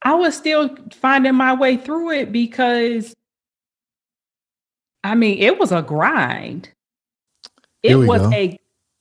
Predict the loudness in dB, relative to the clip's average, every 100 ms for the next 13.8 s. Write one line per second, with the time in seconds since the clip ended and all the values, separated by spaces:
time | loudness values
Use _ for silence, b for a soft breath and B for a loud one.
0 | _ -2 0 2 2 2 2 0 0 -2
1 | 0 0 2 2 0 -10 -4 2 4 4
2 | 4 2 0 0 0 -6 -14 _ _ _
3 | _ _ _ _ _ _ _ _ 0 2
4 | 4 2 2 4 2 -4 -12 -16 _ _
5 | _ _ _ _ _ _ _ 2 4 6
6 | 6 6 6 4 4 2 2 2 2 4
7 | 4 2 2 0 -4 _ _ _ _ _
8 | -4 2 4 4 2 -4 -8 _ _ _
9 | _ _ _ _ _ _ _ _ _ _
10 | _ _ -6 0 2 4 4 2 2 4
11 | 4 4 0 0 0 2 0 0 0 0
12 | 0 -2 -6 -6 -8 -6 -10 -4 0 2
13 | 2 2 2 0 -2 -4 -6